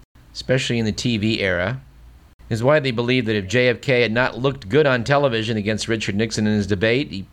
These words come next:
probably wouldn't have won the election, especially with the oft-quoted statistic that, uh, those who heard it on, on radio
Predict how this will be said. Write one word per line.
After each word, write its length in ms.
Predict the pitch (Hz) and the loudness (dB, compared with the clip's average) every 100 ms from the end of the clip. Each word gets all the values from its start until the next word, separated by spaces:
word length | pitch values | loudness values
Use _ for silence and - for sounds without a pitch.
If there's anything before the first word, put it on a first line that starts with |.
| - | -4
probably 340 | 151 226 240 | 0 0 0
wouldn't 240 | 190 180 | -2 0
have 80 | 156 | 2
won 180 | 147 156 | 2 0
the 100 | 139 | 2
election, 540 | 135 143 143 107 139 160 - - - _ - | 2 2 0 -4 -6 -8 -16 -20 -20 _ -20
especially 360 | - 117 117 113 | -4 -2 0 0
with 160 | 107 | 0
the 180 | 107 101 | 0 0
oft-quoted 640 | 98 113 113 - 120 107 98 | 2 0 0 0 0 0 -2
statistic 540 | 101 - 113 - 95 | -4 0 0 0 0
that, 300 | 101 104 - | 0 0 0
uh, 100 | 98 | 0
those 320 | 98 117 113 | 2 2 2
who 140 | 110 95 | 0 2
heard 180 | 139 | 2
it 80 | 131 | 2
on, 220 | 117 113 - | 0 0 0
on 160 | 110 | 0
radio 540 | 120 220 226 120 120 | 2 2 4 4 2